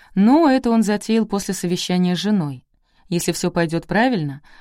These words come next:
то тут откроется некоторое будущее для девушки.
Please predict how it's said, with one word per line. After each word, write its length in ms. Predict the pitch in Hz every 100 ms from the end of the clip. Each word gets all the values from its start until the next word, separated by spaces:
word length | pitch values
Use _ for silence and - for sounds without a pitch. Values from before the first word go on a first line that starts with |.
| -
то 100 | 185
тут 180 | 262 262
откроется 540 | 233 - 226 220 214
некоторое 480 | 202 202 202 196 190
будущее 460 | 185 240 175 - 151
для 160 | 165
девушки. 600 | 160 160 135 - - 139